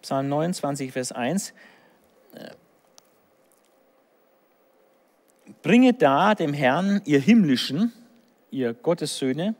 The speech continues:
wörtlich, "bringe da dem Herrn Ehre und Stärke." Ja. Also das, äh, geht dann auch im Zusammenhang, äh, dann hervor. Also das ist hier die, die Gottessöhne, sie sollen Gott loben.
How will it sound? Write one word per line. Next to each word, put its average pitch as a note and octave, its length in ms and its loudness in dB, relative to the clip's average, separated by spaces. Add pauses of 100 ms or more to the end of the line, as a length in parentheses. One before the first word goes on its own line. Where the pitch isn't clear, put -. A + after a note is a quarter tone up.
(420)
wörtlich, C#3+ 500 -8 (540)
"bringe A3+ 280 4
da E3 200 2
dem E3 160 0
Herrn C#3+ 480 -2
Ehre D#3 460 0 (280)
und C#3 140 -6
Stärke." G#2 540 0 (720)
Ja. - 160 -14 (880)
Also B2+ 340 -6
das, A#2+ 220 -8
äh, A2 360 -2 (220)
geht A#2 140 -6
dann A#2 100 -4
auch G2+ 160 -6
im G#2+ 80 -12
Zusammenhang, G2+ 720 -8 (260)
äh, F#2 200 -10 (360)
dann F2 200 -12
hervor. F2+ 440 -10 (180)
Also G2 200 -12
das G2 140 -10
ist - 60 -16
hier G#2 180 -8
die, F#2 260 -8 (480)
die - 80 -20
Gottessöhne, A2 800 -4
sie G#2+ 140 -12
sollen G#2 460 -6 (280)
Gott - 340 -8
loben. D#3+ 540 -2